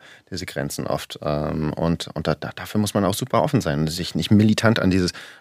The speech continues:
diese eine, an diesen einen Satz, äh, der Grenze festhalten, den man am Anfang gesagt hat, weil es völlig okay. Äh,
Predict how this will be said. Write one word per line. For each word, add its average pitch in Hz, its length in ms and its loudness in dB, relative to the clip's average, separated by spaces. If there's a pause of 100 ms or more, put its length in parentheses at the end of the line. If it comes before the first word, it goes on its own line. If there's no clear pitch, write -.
(100)
diese - 360 0
eine, 95 460 6
an 92 120 4
diesen 92 220 0
einen 104 240 4
Satz, - 360 2
äh, 87 200 6
der 87 120 6
Grenze 87 760 2
festhalten, 82 540 0
den 87 100 2
man 85 180 2
am 82 140 4
Anfang 92 300 0
gesagt 107 280 0
hat, - 60 -8
weil 127 100 0
es - 100 -4
völlig 156 360 -4
okay. 135 360 -6
Äh, 82 320 -6